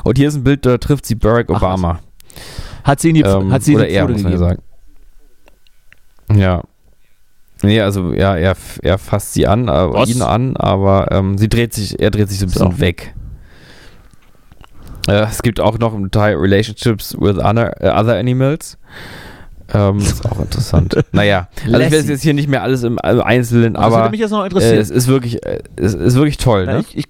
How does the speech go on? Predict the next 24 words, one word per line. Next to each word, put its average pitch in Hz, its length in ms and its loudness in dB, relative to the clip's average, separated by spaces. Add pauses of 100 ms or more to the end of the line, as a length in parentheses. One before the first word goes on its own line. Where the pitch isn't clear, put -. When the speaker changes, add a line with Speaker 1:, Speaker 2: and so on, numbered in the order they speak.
Speaker 2:
ich - 180 0
google 190 280 4
selber. 131 360 2
Speaker 1:
Ähm, 110 120 -2 (1500)
ja. 95 260 2 (200)
Speaker 2:
Und 113 180 -2
das, 123 160 0
äh, 120 220 2 (440)
Speaker 1:
Und 104 160 0
es - 80 -4
gibt 175 200 0
hier 160 160 2
wie, 127 160 -4
auch 113 160 -4
wirklich 160 260 2
ein 151 80 -4
schön-, 104 240 2
guck 220 180 2
dir 160 100 0
mal 87 80 0
an, 71 60 -2
das - 100 -6
ist - 60 -8
schön. - 220 -2